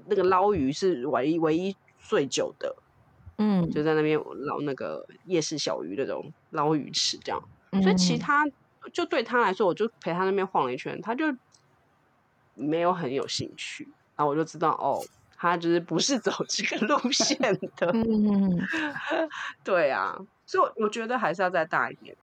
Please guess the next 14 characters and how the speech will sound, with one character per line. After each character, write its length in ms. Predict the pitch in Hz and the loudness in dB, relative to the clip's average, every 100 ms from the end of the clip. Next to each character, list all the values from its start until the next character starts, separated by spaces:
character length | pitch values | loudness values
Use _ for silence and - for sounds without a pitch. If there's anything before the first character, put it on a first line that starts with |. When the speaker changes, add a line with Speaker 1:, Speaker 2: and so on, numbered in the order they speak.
| _ | _
Speaker 1:
嗯。 220 | - 147 - _ | -6 -6 -8 _
Speaker 2:
通 160 | - 320 | 2 2
常 100 | 269 | 4
台 120 | 247 | 4
北 160 | 220 | 2
市 160 | 190 226 | 2 2
的 100 | 220 | 0
亲 240 | 190 185 | 2 2
子 160 | 180 165 | 2 0
馆， 220 | 156 147 | 0 0
它 220 | 151 170 | 0 -2
都 200 | 170 170 | 0 0
会 260 | 170 185 170 | 2 2 0
有 280 | 160 55 - | 0 -4 -4